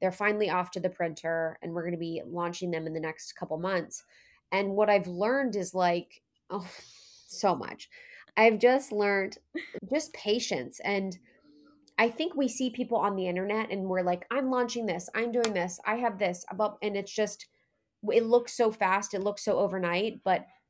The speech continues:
real things that we love that are meaningful to us take a while. And this has taken a while for me. It's taken a while to write all the copy, to cross-check, to study, to,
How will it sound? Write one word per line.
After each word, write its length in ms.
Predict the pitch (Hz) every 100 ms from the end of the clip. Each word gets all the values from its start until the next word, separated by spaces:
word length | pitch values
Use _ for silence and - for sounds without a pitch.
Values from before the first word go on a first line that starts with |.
| _ _ -
real 420 | 196 233 254 262
things 420 | 262 220 214 185
that 180 | 185 170
we 120 | 190
love 640 | 165 175 175 175 165 - _ _ _ _
that 420 | 175 185 175 - -
are 120 | 185
meaningful 500 | 190 202 208 185 190
to 180 | 185 175
us 240 | 175 -
take 300 | - 208 185
a 60 | 180
while. 460 | 160 151 - - -
And 120 | 196
this 140 | 196 202
has 100 | 190
taken 340 | - 196 208
a 40 | 175
while 300 | 156 165 220
for 180 | 220 180
me. 220 | 165 160
It's 140 | 151
taken 260 | - 202 208
a 80 | 190
while 240 | 180 180
to 120 | 175 170
write 160 | 170
all 80 | 175
the 80 | 175
copy, 520 | - 226 226 180 160 _ - - _
to 280 | - 202 190
cross-check, 680 | 185 233 226 220 - 180 -
to 120 | -
study, 580 | 185 - 220 208 190 170
to, 80 | -